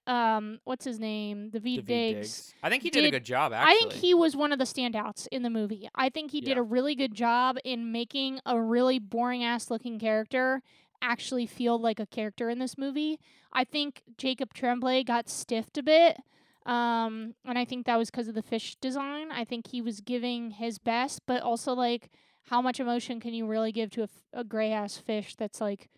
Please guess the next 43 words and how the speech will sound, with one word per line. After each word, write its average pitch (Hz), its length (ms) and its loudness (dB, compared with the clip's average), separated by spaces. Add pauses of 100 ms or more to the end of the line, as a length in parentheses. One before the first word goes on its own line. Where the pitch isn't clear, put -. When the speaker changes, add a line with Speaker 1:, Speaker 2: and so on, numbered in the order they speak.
(260)
Speaker 1:
all 240 160 2
he 214 80 -2
does 208 200 -2
is 202 140 -6
swim? - 480 -12 (340)
Like, 240 280 2 (100)
I 277 160 6
just 262 240 0
felt 262 200 2
Speaker 2:
Yeah. 240 80 0
Speaker 1:
like 220 380 -2 (680)
that, 262 280 2 (840)
those, 294 600 10 (100)
um, 226 960 0
I 330 140 8
don't 339 120 10
know. 226 280 2
I 320 140 6
just 359 260 -2
think 349 320 -6
that 277 160 4
my 269 160 2
biggest 294 480 4
issues 247 300 -2
with 240 100 0
the 226 80 -6
movie 226 360 -2
is 208 100 -4
m-, 208 300 -10
is 233 200 -6
more 269 460 2
with 240 280 0
Speaker 2:
Mm. 220 140 -14
Speaker 1:
Disney's 254 400 -2
approach 226 400 -2
to 240 100 -6
live 214 300 -2
action 330 640 -4
than 262 140 -2
it 262 120 -6
is 240 200 -2
with 220 160 0
the - 80 -8